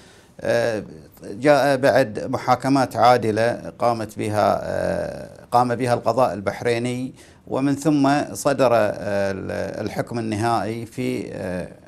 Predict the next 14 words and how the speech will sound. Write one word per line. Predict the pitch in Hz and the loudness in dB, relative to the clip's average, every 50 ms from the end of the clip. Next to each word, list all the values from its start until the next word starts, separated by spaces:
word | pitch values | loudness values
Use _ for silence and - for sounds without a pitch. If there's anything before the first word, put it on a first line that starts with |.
| - - - - | -20 -20 -20 -8
تنفيذ | - 131 117 104 - 143 131 101 - | -6 -6 -6 -2 -2 -2 -2 -2 -4
حكم | - - 123 - 117 110 | -8 -8 -8 -8 -6 -4
الإعدام | 107 98 85 - 127 139 151 151 | -2 -2 -2 0 0 2 2 2
اللي، | 143 135 135 135 131 | 0 0 0 0 0
اللي | - - 117 131 127 135 131 127 120 | 0 -2 -6 -4 -2 -2 -2 -2 -4
تم | - - 90 - - - 147 143 131 98 73 78 90 | -6 -8 -12 -4 2 4 4 4 4 0 -2 -6 -8
صباح، | 104 - 131 123 113 135 127 120 - - - - - | -4 -4 -2 2 4 6 6 6 4 0 -8 -14 -18
صباح | - - 127 127 131 127 - - | -8 -6 -2 2 2 2 2 0
اليوم | 120 120 131 131 127 117 113 | -2 0 2 2 2 0 0
الباكر، | 113 110 117 120 117 110 - - 123 143 131 - - - - - - - - _ _ | -2 4 6 6 6 6 2 -2 -2 -2 -4 -6 -14 -20 -20 -20 -20 -20 -20 _ _
آه، | - 98 113 120 | -6 -4 -4 0
بحضور | 120 151 151 - 160 156 135 165 160 147 135 | 0 0 0 2 0 2 4 4 4 4 4
طبعًا، | - - - 123 107 - 120 123 120 117 113 110 | 2 0 -2 -2 0 0 -2 -2 -2 -4 -4 -2
آه، | 107 107 104 101 95 76 65 | -2 0 0 -2 -2 -4 -8